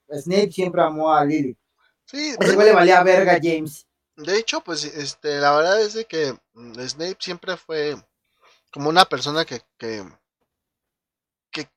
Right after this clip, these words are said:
Speaker 2: que le llamaba mucho la atención las artes obscu-, las artes obscuras, ¿no? Entonces, sí, al principio sí era como que...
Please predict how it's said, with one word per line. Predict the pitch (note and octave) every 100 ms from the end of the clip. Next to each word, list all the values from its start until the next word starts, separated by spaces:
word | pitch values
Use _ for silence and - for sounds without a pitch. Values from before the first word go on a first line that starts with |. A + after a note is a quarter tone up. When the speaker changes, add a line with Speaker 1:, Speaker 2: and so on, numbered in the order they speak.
| -
Speaker 2:
que | D3+ D3+ D3+
le | C#3+
llamaba | C#3+ F3 A#3
mucho | B3+ C4 C#4
la | G#3
atención | C#3 B2+ D3
las | G3+ G3
artes | F#3+ - G#2+
obscu-, | A#2 - _ -
las | A#2+ A#2
artes | D3+ D#3 A#3 B2
obscuras, | - - B2 A#2 G2
¿no? | A2 G#3+ A3+
Entonces, | F#3 - B2 C#3 C#3+
sí, | C3+ C#3 C3+ - _ _ -
al | C#3 D3
principio | C#3+ C#3+ E3 - F#3+
sí | - E3
era | D#3 D#3 D3
como | B2+ A#2 A2+
que... | A#2+ A2